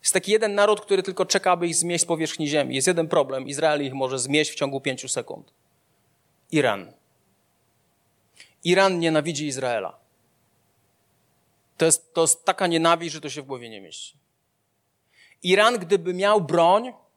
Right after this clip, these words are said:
masowego rażenia, to by wysadził Izraela w powietrze. Prawda jest taka, że Izrael posiada potęż-, jest potężnie uzbrojony, posiada potężną broń, bo jest niesamowicie bogaty. Izrael jest niesamowicie bogaty. Kiedy odbudowywano państwo Izrael,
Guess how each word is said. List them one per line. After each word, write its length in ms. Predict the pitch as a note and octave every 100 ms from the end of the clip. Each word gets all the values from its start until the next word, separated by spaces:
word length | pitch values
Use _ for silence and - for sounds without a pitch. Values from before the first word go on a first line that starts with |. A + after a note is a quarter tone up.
| _ _ _ -
masowego 580 | E3 F3+ F3 G3 G#3 G3+
rażenia, 480 | F#3 D3+ E3+ G3
to 120 | G3+ F3+
by 140 | F3
wysadził 520 | D#3 E3 G#3 G3 G3
Izraela 460 | F3+ E3 E3 D#3+ D#3
w 60 |
powietrze. 540 | - C3+ C3 A#2 - - _ _ _ _ _ _ _ _ _ _ _ _ -
Prawda 300 | E3 F#3 G#3
jest 140 | -
taka, 420 | E3+ D3+ E3 F#3
że 160 | E3 F3
Izrael 420 | D3+ D#3 F3+ F3+
posiada 400 | E3+ D#3+ E3 E3+
potęż-, 800 | E3 - D#3 - G#3 G#3+ G#3 D#3+
jest 220 | D3+ D3 -
potężnie 560 | D#3 G3+ A3+ E3 D#3+
uzbrojony, 560 | D#3 B2+ C3+ C3 B2 B2
posiada 360 | C#3+ D#3 C#3+
potężną 640 | - D#3 - G#3 G3+ G#3 F#3
broń, 220 | E3+ F#3
bo 100 | F3+
jest 120 | E3
niesamowicie 640 | F#3 E3 F3+ F3 F3+ - D#3+
bogaty. 460 | E3 D#3 B2+ - - _ _ _ _ _ _
Izrael 400 | D#3 C#3 G#3+ G#3+
jest 180 | G3+ F#3
niesamowicie 680 | G3 F#3 G3 F3+ E3 E3+ E3
bogaty. 360 | D3+ D#3+ E3 D#3+
Kiedy 200 | D#3 D#3+
odbudowywano 640 | D3+ E3 D#3+ E3+ F#3 F3+
państwo 460 | F#3 F#3 - E3+ D#3+
Izrael, 420 | D3 E3+ D3+